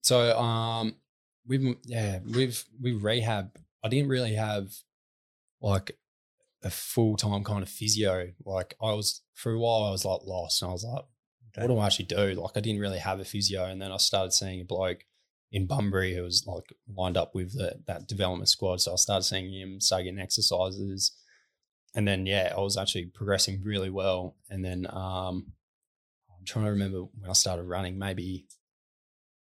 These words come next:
Speaker 1: oh, I won't have a clue. I can't remember back then. Hey, it was quite a while ago,
Speaker 2: <laughs>
Speaker 1: but
Speaker 2: Three years ago, mate.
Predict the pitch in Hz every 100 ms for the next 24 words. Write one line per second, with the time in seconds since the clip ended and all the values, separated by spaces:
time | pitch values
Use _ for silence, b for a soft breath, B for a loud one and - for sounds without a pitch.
0 | _ 85 82 87 85 98 - 92 90 98
1 | 117 95 87 95 95 143 98 95 101 98
2 | 98 104 - 107 95 95 98 110 92 95
3 | 104 95 - 220 - - 156 147 165 196
4 | 139